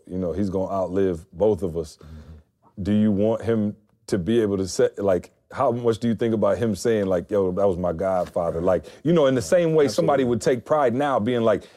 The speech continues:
Speaker 1: "Yo, Martin Luther King was my
Speaker 2: Right.
Speaker 1: goddad." Like,
Speaker 2: Right.
Speaker 1: do you think about that part of your legacy yet, or is it too soon?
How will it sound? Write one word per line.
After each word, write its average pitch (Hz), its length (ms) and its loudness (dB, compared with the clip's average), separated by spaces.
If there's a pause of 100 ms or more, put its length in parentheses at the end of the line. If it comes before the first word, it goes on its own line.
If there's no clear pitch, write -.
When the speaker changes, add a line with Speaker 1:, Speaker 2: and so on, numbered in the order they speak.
Speaker 1:
"Yo, 117 120 4
Martin 113 240 2
Luther 104 200 -2
King 113 280 0
was 95 140 0
my 104 140 2 (420)
Speaker 2:
Right. 92 100 -12
Speaker 1:
goddad." 110 600 2
Like, 98 200 0
Speaker 2:
Right. 80 160 -16 (160)
Speaker 1:
do 104 100 2
you 113 120 4
think 123 240 0
about 113 400 2 (220)
that 110 340 -2
part 123 300 2
of 120 120 0
your 127 120 2
legacy 123 480 0
yet, 123 240 2
or 101 80 4
is 87 100 0
it 87 100 -6
too 98 180 -4
soon? 90 280 -8